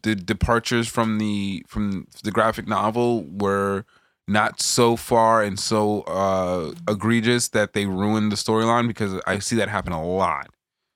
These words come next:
A lot, a lot. That, uh, the T V shows end up departing from the, the, uh,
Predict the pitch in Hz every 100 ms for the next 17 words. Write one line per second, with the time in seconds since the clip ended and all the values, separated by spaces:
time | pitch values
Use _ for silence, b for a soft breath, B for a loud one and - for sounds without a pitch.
0 | _ _ _ - 90 95 104 101 101 92
1 | 87 85 76 - 87 95 95 87 92 87
2 | 90 90 90 120 107 107 - 107 107 101
3 | 95 101 98 95 90 92 - 107 107 104
4 | 101 104 98 98 92 92 92 87 80 _
5 | - 95 90 85 82 80